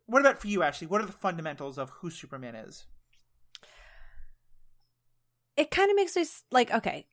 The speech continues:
Speaker 2: here comes some questions. So on Krypton, when his planet was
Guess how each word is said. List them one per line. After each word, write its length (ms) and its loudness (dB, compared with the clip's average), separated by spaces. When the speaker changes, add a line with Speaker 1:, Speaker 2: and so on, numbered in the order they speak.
Speaker 2:
here 160 -4
comes 240 -6
some 160 -6
questions. 640 -10
So 500 6
on 180 0
Krypton, 640 2
when 120 -2
his 320 -2
planet 580 0
was 320 -2